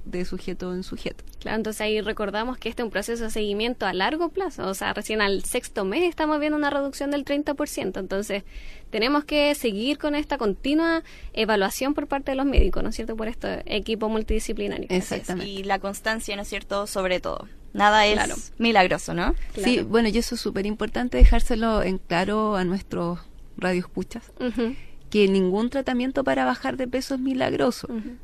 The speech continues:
Speaker 1: Cualquier tratamiento implica cambios de hábitos alimentarios.
Speaker 2: Claro.
Speaker 1: Y si nosotros queremos mantener esa reducción de peso,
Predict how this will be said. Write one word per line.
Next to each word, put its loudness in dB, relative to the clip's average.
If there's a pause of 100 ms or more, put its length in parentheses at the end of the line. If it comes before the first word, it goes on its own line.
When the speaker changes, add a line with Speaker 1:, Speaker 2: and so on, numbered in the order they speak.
(100)
Speaker 1:
Cualquier 0
tratamiento 0
implica -2
cambios 0
de 0
hábitos -2
alimentarios. -2
Speaker 2:
Claro. -8
Speaker 1:
Y -2
si -2
nosotros -2
queremos -2
mantener -2
esa -4
reducción -2
de -2
peso, -4